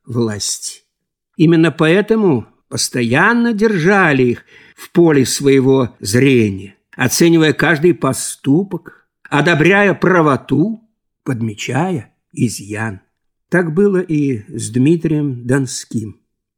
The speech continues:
Обстоятельства его жизни представлены в летописях сравнительно подробно. Но такая сравнительная подробность может стать своего рода камнем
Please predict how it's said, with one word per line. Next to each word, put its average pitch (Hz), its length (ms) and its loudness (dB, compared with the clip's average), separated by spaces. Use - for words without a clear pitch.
Обстоятельства 208 960 0
его 208 380 4
жизни 143 680 -2
представлены 247 1040 0
в 165 80 2
летописях 208 1200 0
сравнительно 190 800 0
подробно. 110 840 -6
Но 160 120 4
такая 208 360 2
сравнительная 208 840 2
подробность 151 1400 -2
может 185 400 4
стать 214 340 0
своего 208 540 2
рода 208 300 2
камнем 214 600 0